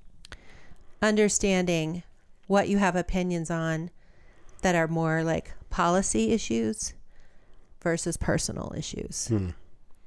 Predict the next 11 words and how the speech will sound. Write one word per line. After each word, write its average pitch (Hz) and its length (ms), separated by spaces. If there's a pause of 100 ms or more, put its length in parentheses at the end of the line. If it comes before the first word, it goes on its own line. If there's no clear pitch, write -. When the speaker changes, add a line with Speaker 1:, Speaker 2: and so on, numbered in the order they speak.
(440)
Speaker 1:
Um, 160 260
kind 196 220
of 185 80
that 165 240
cultural 160 480
Christianity, 156 800
personal 107 420
Speaker 2:
Uh-huh. 139 80
Speaker 1:
Christianity 156 460
thing 160 200
again. - 300